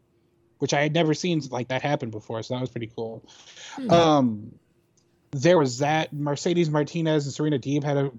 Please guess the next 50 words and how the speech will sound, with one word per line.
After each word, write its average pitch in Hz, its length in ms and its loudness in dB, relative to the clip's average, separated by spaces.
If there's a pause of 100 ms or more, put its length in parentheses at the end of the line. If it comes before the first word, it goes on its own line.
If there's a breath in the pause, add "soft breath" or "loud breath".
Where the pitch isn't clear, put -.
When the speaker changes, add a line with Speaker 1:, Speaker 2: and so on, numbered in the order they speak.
Speaker 1:
pretty 143 160 -2
good 139 120 2
match. 143 380 -2 (440 soft breath)
Like, - 240 2
fucking 165 460 0
Mercedes 143 380 0
Martinez 139 480 -2
apparently 151 360 -2
knows, 139 280 0
like, 127 180 -2
eight 139 220 -2
different 139 400 -4
variations 127 1000 -2
of 127 60 0
the 110 60 -2
Dragon 127 440 -2
Sleeper, 151 440 -2 (320 loud breath)
and 131 100 6
I'm 139 100 10
a 127 60 6
Speaker 2:
<laughs> 120 80 6
Speaker 1:
mark 127 240 2
for - 80 -4
the 120 80 -2
Dragon 131 360 -2
Sleeper, 156 360 2
so 113 400 -2 (500 soft breath)
that 170 80 4
was 233 120 6
fucking 147 180 2
cool. 139 320 -2 (300)
She - 200 -4
did 175 160 6
Speaker 2:
Nice. - 20 4
Speaker 1:
one 170 200 4
from, 156 340 0
like, 139 180 -6
she 180 140 -6
had 165 200 -2
Deeb 165 200 2
on 143 80 -2
the 139 80 -6
top 170 340 -2
rope, 151 220 0
she - 120 -6
was 139 120 -2
on 139 80 -2
the 135 60 -2
middle 151 220 0
rope, 120 400 -4